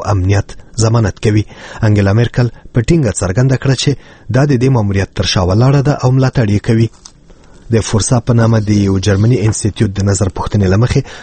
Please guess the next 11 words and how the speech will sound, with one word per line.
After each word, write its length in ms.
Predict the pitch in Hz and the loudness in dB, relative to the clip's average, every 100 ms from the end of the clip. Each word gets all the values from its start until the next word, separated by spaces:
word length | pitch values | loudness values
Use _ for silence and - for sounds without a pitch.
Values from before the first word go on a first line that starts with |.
| - | -8
په 60 | 107 | -6
سلو 240 | - 110 | 0 0
کې 120 | 104 | 0
دوه 220 | 107 127 147 | -2 0 -2
شپېته 320 | - 107 98 | -2 -4 -2
جرمنان 460 | 98 92 92 98 | -2 0 0 0
غواړي 320 | 90 113 135 139 | 2 2 2 2
چې 120 | 147 135 - - - - - - 113 | -2 -2 -10 -20 -20 -20 -20 -10 -4
د 120 | 120 131 - 123 | 0 0 -2 0
دې 100 | 160 120 | 0 0
هیواد 220 | 92 | -2